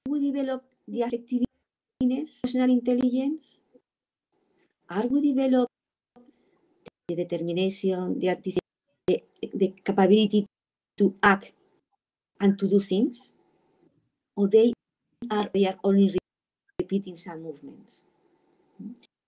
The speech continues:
Then, Fran, human identity. If you want to know the identity of something, you need to know the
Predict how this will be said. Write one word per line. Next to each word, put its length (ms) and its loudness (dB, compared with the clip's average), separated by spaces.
Then, 320 6
Fran, 360 2
human 160 -2
identity. 640 0
If 100 -4
you 80 2
want 220 0
to 100 2
know 220 2
the 80 -2
identity 500 0
of 140 -4
something, 480 -2
you 180 0
need 140 4
to 140 -4
know 240 2
the 220 -4